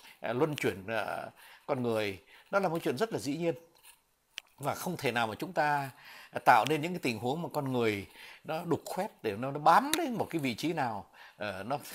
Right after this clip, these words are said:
không có một vị, vị trí nào mà có thể nói là vĩnh viễn, ờ, trong cái thế giới của ngày hôm nay nữa. À, thế thì cái gì nó khó nhỉ? Nó khó ở cái chỗ rằng cái người chủ mà cứ đóng vai chủ, mà cứ coi cái người mình mướn vào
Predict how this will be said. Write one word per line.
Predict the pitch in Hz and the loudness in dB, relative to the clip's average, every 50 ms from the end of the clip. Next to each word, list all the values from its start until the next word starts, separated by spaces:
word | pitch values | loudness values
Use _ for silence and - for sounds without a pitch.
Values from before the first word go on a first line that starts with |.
| - - - | -14 -14 -10
không | - - 160 135 | -6 -4 -2 -2
có | 123 160 | -2 -2
một | 165 156 123 | -4 -2 -2
vị, | 120 139 | -2 -2
vị | 123 113 131 | 0 -2 -2
trí | 135 - 180 165 | -2 -2 -4 -2
nào | 147 120 110 101 92 104 | 0 0 0 0 -2 -6
mà | 104 | -8
có | - 139 | -8 -8
thể | - - 92 | -8 -8 -6
nói | 98 107 127 | -6 -4 -2
là | 139 - - | 0 0 0
vĩnh | 147 147 - | 0 -2 -2
viễn, | 131 147 131 160 160 - - - - - - - - - | -2 -2 -2 -2 -6 -12 -16 -20 -20 -20 -20 -20 -18 -10
ờ, | - 98 101 | -8 -8 -4
trong | - 139 123 110 | 0 0 0 0
cái | 107 131 - | -2 -4 -2
thế | - 135 131 | -2 0 0
giới | 131 131 | 0 0
của | 135 - 98 98 | -2 -4 -6 -8
ngày | 104 92 | -8 -8
hôm | 101 107 | -8 -8
nay | 104 110 110 | -8 -8 -8
nữa. | 107 110 120 120 123 - - - - - - - - - - - - - - - - - - - | -6 -6 -6 -8 -8 -10 -14 -16 -14 -10 -4 0 0 0 0 0 -4 -12 -16 -16 -16 -18 -10 0
À, | - - 196 185 | 2 4 4 4
thế | - 214 220 | 2 0 0
thì | 196 185 165 156 151 143 143 127 107 113 - _ _ _ _ _ _ _ _ _ - 165 151 - - - - | 0 0 0 0 0 -2 -4 -6 -8 -12 -20 _ _ _ _ _ _ _ _ _ -20 -18 -18 -18 -18 -10 -2
cái | - 220 | 0 4
gì | 196 185 151 | 6 6 6
nó | 127 131 | 6 4
khó | - - 135 143 170 | 4 4 4 6 6
nhỉ? | 165 113 - - - - - - - - - - - - - - - - - - - - | 2 2 2 0 -2 -2 -6 -10 -10 -10 -14 -16 -16 -16 -16 -16 -18 -18 -18 -18 -8 -6
Nó | - 156 | -6 -4
khó | - - 175 180 | 0 2 4 4
ở | 165 | 4
cái | 123 147 139 - | 2 -2 -2 -2
chỗ | 147 127 143 | -2 -2 -2
rằng | 143 123 104 92 92 87 - - - - - - - - - - - - - _ | -2 -4 -4 -4 -8 -8 -6 -6 -6 -8 -10 -16 -20 -20 -20 -20 -20 -20 -8 _
cái | - 175 | -4 -4
người | 160 147 120 110 104 - | -2 0 0 0 0 0
chủ | - 135 107 87 80 80 - - - - - - _ - - - - | 0 0 0 0 -4 -12 -16 -18 -18 -18 -18 -20 _ -18 -18 -16 -12
mà | 117 123 120 110 110 107 104 95 - - | -6 -2 0 0 2 0 0 -2 -4 -6
cứ | - 190 220 | -4 -2 0
đóng | 208 190 202 | 0 0 2
vai | 196 170 151 135 | 2 2 2 2
chủ, | 127 - 139 113 92 - - - - - _ _ _ _ _ _ _ _ _ _ - - - _ | 2 2 2 2 2 -2 -8 -16 -20 -20 _ _ _ _ _ _ _ _ _ _ -20 -20 -20 _
mà | 107 107 | -10 -8
cứ | - - 185 | -6 -6 -6
coi | - - - 160 151 139 | -2 0 2 2 2 2
cái | 139 170 | -2 -4
người | 165 143 117 110 101 | -2 0 2 2 2
mình | 107 104 101 | 0 -2 -4
mướn | 107 120 - 165 | -4 -4 -4 -2
vào | 147 117 101 98 95 90 92 - | -2 0 0 0 -2 -6 -8 -14